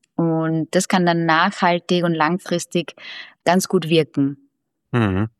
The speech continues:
Speaker 2: Wie merke ich, dass ich das, dass ich das brauche? Also würde ich das einfach daran merken, wenn ich jetzt zehnmal am Tag eine Panikattacke habe oder worauf achte ich da am besten?
Speaker 1: Na ja, ich achte ganz gut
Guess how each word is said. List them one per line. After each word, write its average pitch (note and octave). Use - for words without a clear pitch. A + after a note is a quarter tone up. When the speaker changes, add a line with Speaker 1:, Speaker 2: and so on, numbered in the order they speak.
Speaker 2:
Wie A2
merke A#2
ich, A#2+
dass A2+
ich -
das, -
dass A2+
ich A2
das -
brauche? F#2+
Also A#2
würde B2
ich B2+
das -
einfach -
daran A2
merken, G#2+
wenn G#2+
ich G#2
jetzt -
zehnmal A#2
am G2+
Tag G2+
eine D3+
Panikattacke C3+
habe C3
oder A#2+
worauf A#2
achte G#2+
ich G2
da F2+
am E2+
besten? D#2+
Speaker 1:
Na A3+
ja, E3+
ich F#3+
achte -
ganz G#3+
gut A3